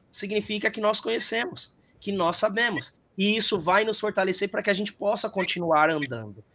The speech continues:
pra que a gente possa continuar seguindo, pra que a gente não venha desistir, pra que a gente não venha desanimar. Assim a gente pode continuar seguindo o passo de Jesus. Perfeito? Não.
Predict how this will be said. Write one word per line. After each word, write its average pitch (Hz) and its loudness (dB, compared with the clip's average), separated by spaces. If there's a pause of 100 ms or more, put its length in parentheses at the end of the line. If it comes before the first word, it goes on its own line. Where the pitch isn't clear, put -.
(280)
pra 151 -2
que 175 0
a - 4
gente 180 0
possa 202 6
continuar 165 4
seguindo, 156 0 (220)
pra 156 -2
que - -2
a 175 4
gente 170 -2
não 185 4
venha 185 2
desistir, 160 0
pra 160 -6
que - -2
a - 0
gente 156 -4
não 170 -2
venha 170 0
desanimar. 151 -2 (240)
Assim 170 2
a 196 0
gente 180 -4
pode 165 0
continuar 165 2 (220)
seguindo 233 0 (160)
o 220 0
passo 214 8
de 185 -4
Jesus. 247 0 (1600)
Perfeito? 180 8 (180)
Não. 147 4